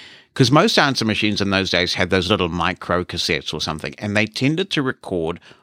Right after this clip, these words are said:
on the same micro cassette, at least the cheapy ones did. There'd be the outgoing message, and then it would wind forward and find the right place to record the message, so sometimes listeners would hear a series of beeps and then a long beep, and they would start recording.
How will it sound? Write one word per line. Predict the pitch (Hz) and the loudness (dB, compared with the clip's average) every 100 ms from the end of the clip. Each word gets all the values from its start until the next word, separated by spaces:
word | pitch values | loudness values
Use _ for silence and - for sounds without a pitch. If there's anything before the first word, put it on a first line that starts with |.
| - | 2
on | 127 | 4
the | 117 | 4
same | 110 - 226 214 | 2 4 4 4
micro | 98 85 - 78 | 2 0 -4 -6
cassette, | - 78 - 67 82 | -4 -4 -2 -4 -4
at | 101 | -2
least | 165 - | -2 -2
the | 190 | -2
cheapy | - 247 220 143 | -2 -2 -2 -2
ones | 98 82 80 82 | -2 -2 -8 -6
did. | 85 78 76 - _ | -4 -4 -8 -20 _
There'd | 104 107 | 0 2
be | 123 | 2
the | 117 147 | 2 2
outgoing | 143 131 104 101 | 2 0 0 0
message, | 113 120 131 120 113 - 104 | 0 0 0 -2 -4 -6 -4
and | 104 90 | -2 2
then | 107 107 107 - | 4 4 0 -2
it | 98 - | -4 -2
would | 101 101 85 87 92 | -2 -2 -2 -10 0
wind | 98 98 104 101 | 4 4 2 -2
forward | - 101 101 92 | 0 2 4 2
and | 90 | -2
find | 87 87 95 95 | -2 0 2 0
the | |
right | 87 85 - | 0 -2 -2
place | - 95 - | -2 -2 -2
to | 80 | -4
record | 87 - 98 98 | -6 -4 -2 0
the | 85 | 0
message, | 87 87 - 90 - | 0 0 -2 -2 0
so | 95 92 90 82 | 2 2 2 0
sometimes | - 98 87 90 90 92 - - _ | -2 -2 0 0 0 0 -2 -4 _
listeners | 107 104 - 95 92 87 | -6 0 0 2 0 -2
would | 82 | -2
hear | 90 87 | 0 0
a | 87 | -2
series | - 117 98 95 87 | 0 2 2 0 -2
of | 87 - | -4 -2
beeps | 90 90 - - - - | -4 0 -2 -2 -8 -6
and | 95 95 | 0 2
then | |
a | 92 | 2
long | 92 95 90 | 2 2 0
beep, | 82 87 80 - | 0 -2 -2 -8
and | 92 | -6
they | 87 | -4
would | 82 82 | -6 -2
start | - 90 85 58 | 0 2 0 -4
recording. | 82 - 117 117 67 | -14 -4 0 0 0